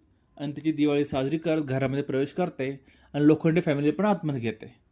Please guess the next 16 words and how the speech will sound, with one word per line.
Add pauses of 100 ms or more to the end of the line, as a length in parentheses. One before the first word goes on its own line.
(540)
मग
मात्र
उद्या
येणाऱ्या
भागामध्ये
काय
घडतं
आपण
ते
बघूया. (380)
तर
उद्या
येणाऱ्या
भागात
होतं
काय,